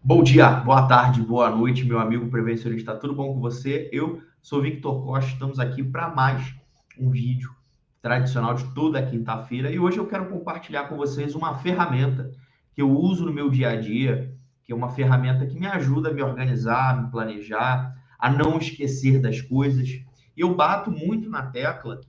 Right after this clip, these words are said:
né, tanto com quem trabalha comigo, como em alguns vídeos, algumas lives e alguns posts também, sobre a necessidade de você anotar as tarefas, de você planejar seu dia, de você,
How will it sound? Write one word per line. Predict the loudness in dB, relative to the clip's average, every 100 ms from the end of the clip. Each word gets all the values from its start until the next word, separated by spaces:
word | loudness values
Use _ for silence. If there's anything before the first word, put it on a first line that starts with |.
| _ _ -8
né, | -4 -2
tanto | -2 -2 -4 -4 -4 -6 -12 -16
com |
quem | -8 -6 -2
trabalha | 0 0 0 -2
comigo, | -2 -4 -4
como | -2 0
em |
alguns | 0 -2 -8 -12
vídeos, | -2 2 2 0 -4
algumas | -8 -6 -8 -8
lives | -2 2 4 4 2 0
e |
alguns | 0 0 -2
posts | -4 0 4 4 4 -12
também, | -16 -16 -16 -16 -20 _
sobre | -18 -6 0 2 2 -2 -4
a | -2
necessidade | -4 -4 -6 -6 -6 0 0 0 -2 -6 -14 _ _
de | -6
você | -2 -2 0 -2
anotar | -2 -2 -2 -2
as | -2
tarefas, | -2 -2 2 2 2 0
de |
você | -4 -6 -8
planejar | -8 -6 -6 -4 -6
seu | -6 -10
dia, | -6 -2 0 0 -2 -6 -18 _
de | -10
você, | -8 -6 -8 -8 -2 0 0 -2